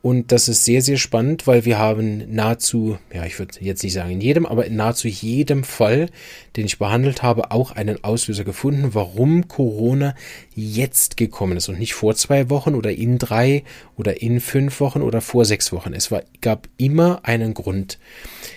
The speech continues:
Beweisen kann man den nicht. Der Beweis ist nachher, dass man die Arznei, äh, gibt, die auf den Auslöser wirkt und dann funktioniert. Ähm, sehr beeindruckend für den Patienten selber, wenn er selber schon zwei, drei Arzneien ausprobiert hat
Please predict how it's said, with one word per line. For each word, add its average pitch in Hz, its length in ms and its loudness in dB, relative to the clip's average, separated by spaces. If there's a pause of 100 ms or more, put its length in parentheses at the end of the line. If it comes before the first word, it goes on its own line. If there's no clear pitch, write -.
(460)
Beweisen 151 480 4
kann 135 180 2
man 117 100 4
den 107 180 0
nicht. - 340 -4 (680)
Der 120 80 2
Beweis 110 420 4
ist 139 140 -2
nachher, 135 220 2
dass 127 200 0
man 127 80 2
die 110 140 -2
Arznei, 107 640 0 (400)
äh, 101 360 -6
gibt, - 460 -4
die 110 100 0
auf - 80 -4
den 101 140 -6
Auslöser 120 640 2 (260)
wirkt 113 520 2
und 104 180 -6
dann 95 140 -2
funktioniert. 117 720 -4 (800)
Ähm, 113 440 0 (180)
sehr 123 240 4
beeindruckend 117 540 2
für 104 80 -10
den 107 120 -2
Patienten 104 360 -2
selber, 120 280 0
wenn 123 120 2
er 110 80 2
selber 104 240 2
schon 113 160 -2
zwei, 107 240 -2
drei 104 200 -4
Arzneien 98 360 -2
ausprobiert 117 560 -4
hat 131 180 -4